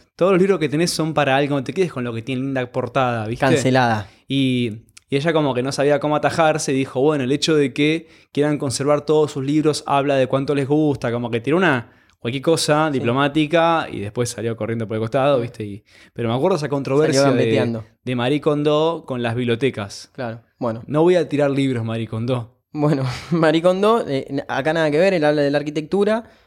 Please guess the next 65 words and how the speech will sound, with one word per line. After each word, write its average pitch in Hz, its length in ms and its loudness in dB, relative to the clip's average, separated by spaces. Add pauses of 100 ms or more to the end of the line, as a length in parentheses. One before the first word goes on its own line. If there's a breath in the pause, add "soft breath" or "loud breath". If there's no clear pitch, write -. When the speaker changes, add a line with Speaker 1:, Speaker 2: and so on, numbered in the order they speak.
(160 soft breath)
Speaker 2:
Eh, 123 600 -6
nada, 139 320 0
súper 233 260 -2
interesante. 180 420 -2
Speaker 1:
¿Pero 202 140 4
que 156 80 2
también 160 240 0
diseña 156 320 -2
cosas, 180 260 -4
Marie 120 200 -4
Kondo? 165 420 -6 (140)
Speaker 2:
No, 160 240 2
no, 160 160 2
Speaker 1:
¿Hace 147 100 4
Speaker 2:
él 175 80 2
habla 151 120 2
Speaker 1:
decoración 127 340 0
de 135 80 -4
interiores 151 400 0
ella? 110 260 -14
Speaker 2:
S-, - 200 -20
sí, 185 280 -6
bueno, 165 240 2
pero 135 140 -2
él 160 100 2
ha-, 170 80 2
bueno, 147 340 0
él 180 80 2
habla 190 200 2
de 151 80 2
esas 143 180 -8
co-, - 160 -16
de 139 240 -6
ese 147 160 -6
tipo 139 220 -6
de 127 80 -6
cosas. 113 320 -12
Speaker 1:
Ok. 123 100 -4
Speaker 2:
Em, 127 400 -2 (560 soft breath)
pero 190 140 0
bueno, 190 180 4
nada, 165 220 4
tiene 214 140 2
un 214 60 2
montón 196 220 4
de 226 80 2
cosas 202 260 0
para 135 300 0
Speaker 1:
¿Habla 160 120 4
de 151 60 2
Feng 147 180 0
Shui? 185 420 -4 (840)
Speaker 2:
No, 143 320 -6
no 127 100 -10
habla 123 160 -12
de 131 80 -14
Feng - 100 -20
Speaker 1:
¿Sabes 135 100 0
lo 151 60 2
Speaker 2:
Shui. - 20 0
Speaker 1:
que 139 40 -2 (160)
es 110 80 -6
Feng 151 180 -4
Shui? 135 120 -12
Speaker 2:
No. 131 180 -10